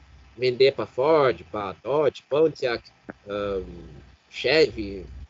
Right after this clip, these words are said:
Buick, Buick também. Era, era, era bom você assistir. A gente, eu, é, você acha no YouTube, se tem, se tem aqui. Você acha no YouTube.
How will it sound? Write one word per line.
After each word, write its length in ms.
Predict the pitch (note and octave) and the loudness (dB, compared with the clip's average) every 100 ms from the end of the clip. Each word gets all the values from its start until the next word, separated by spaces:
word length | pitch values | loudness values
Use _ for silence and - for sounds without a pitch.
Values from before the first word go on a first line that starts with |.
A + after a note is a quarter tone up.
| _ _ _ | _ _ _
Buick, 480 | - F3 A3 - - _ _ _ - _ - | 4 6 6 -4 -18 _ _ _ -20 _ -6
Buick 320 | E3 F#3+ - _ _ - _ _ - | -6 -6 -12 _ _ -18 _ _ -20
também. 500 | D#2+ G#2 D3 D#3+ D#3 - _ _ _ _ _ _ _ _ _ _ _ _ _ _ _ _ _ _ _ _ _ _ _ _ _ _ _ _ _ - | -12 -4 -2 -2 -4 -16 _ _ _ _ _ _ _ _ _ _ _ _ _ _ _ _ _ _ _ _ _ _ _ _ _ _ _ _ _ -6
Era, 320 | B2+ C#3+ C3 - | -4 -2 -4 -4
era, 140 | - C#3+ C3 | 0 0 0
era 200 | C#3 C3+ | -2 -2
bom 280 | B2+ C#3+ A#2+ | 0 0 0
você 280 | A2+ - G#2+ | -6 -12 -10
assistir. 420 | - G2+ - E2 _ _ _ | -10 -14 -14 -18 _ _ _
A 40 | B2+ | -2
gente, 220 | C#3 - - | -2 -4 2
eu, 640 | E3+ G#3 F#3+ D#3+ C3+ A#2+ A#2 | 6 8 6 2 0 -2 -6
é, 340 | A#2 A2+ A#2 - B2 C3 | -6 -8 -10 -12 -12 -12
você 540 | C3 - - - - G3+ | -16 -20 -20 -20 -2 0
acha 240 | A#3 - | 2 0
no 120 | A3+ | 0
YouTube, 160 | A#3+ A3 _ _ _ _ _ _ _ _ - - - - A#2+ - - - - - - - - F4+ - - - - | -2 -4 _ _ _ _ _ _ _ _ -16 -16 -18 -18 -14 -8 -6 -4 -4 -4 -4 -4 -2 0 0 -2 -2 -2
se 140 | - | -2
tem, 180 | - - | -2 -4
se 180 | - - | -8 -8
tem 140 | - | -2
aqui. 160 | G#2+ - | -2 -2
Você 720 | - G2 F#2+ - - - - | -4 -4 -4 -6 -8 -16 -12
acha 180 | B2+ - | -8 -8
no 60 | E3+ | -8
YouTube. 180 | E3+ | -10